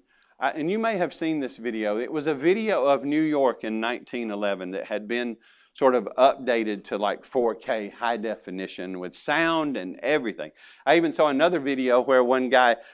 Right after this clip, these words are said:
actually identified the family that was riding in that car that they were taking a picture of. Um,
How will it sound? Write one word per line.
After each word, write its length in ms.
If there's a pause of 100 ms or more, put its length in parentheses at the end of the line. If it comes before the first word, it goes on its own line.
(140)
actually 440
identified 800
the 80
family 400
that 120
was 140
riding 380
in 140
that 200
car 340
that 160
they 120
were 100
taking 320
a 40
picture 400
of. 80 (580)
Um, 360